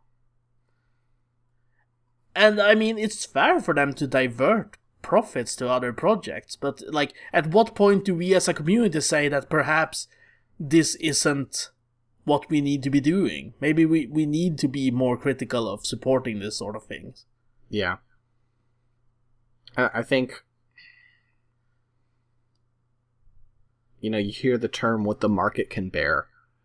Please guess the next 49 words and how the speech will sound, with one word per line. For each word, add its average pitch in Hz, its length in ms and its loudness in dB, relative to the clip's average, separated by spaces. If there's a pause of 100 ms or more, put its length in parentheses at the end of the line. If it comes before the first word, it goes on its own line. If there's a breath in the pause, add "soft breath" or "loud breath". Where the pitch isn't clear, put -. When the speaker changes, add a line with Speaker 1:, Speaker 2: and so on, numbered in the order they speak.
(440)
Speaker 2:
and 113 120 0
I 107 80 -4
think 120 320 -2
that 113 160 2
is 104 140 -2
exactly 101 560 -4
why 92 280 -2
Valve 90 340 -2
has 87 220 -6
economists. - 800 -8 (760)
Speaker 1:
Yeah. 139 220 0
Speaker 2:
It's 123 80 2
'cause 110 140 -2
they 117 100 2
are 110 80 0
gonna 107 180 -6
run 107 180 -2
this 101 160 -2
as - 100 -6
close - 260 -2
to - 60 -12
the 90 80 -10
fucking 98 360 -4
wire 85 280 -2
as - 100 -8
they 78 140 -12
can. - 340 -20 (1040)
Speaker 1:
And, - 160 -2
like, 151 180 -4
they 165 180 2
are 151 160 4
masters 135 680 0
at 123 200 -4
it - 120 -6
at - 160 -8
this - 180 -10
point. 120 340 -8
They 160 280 4
are 196 140 6
Speaker 2:
Yeah. 151 40 -2
Speaker 1:
masters 156 560 0
at 135 140 0
just 139 200 -4
sitting 151 300 2
there 135 220 2
listening, 131 640 0 (280 loud breath)
like, 139 180 -2
figuring 156 520 4
out 147 320 4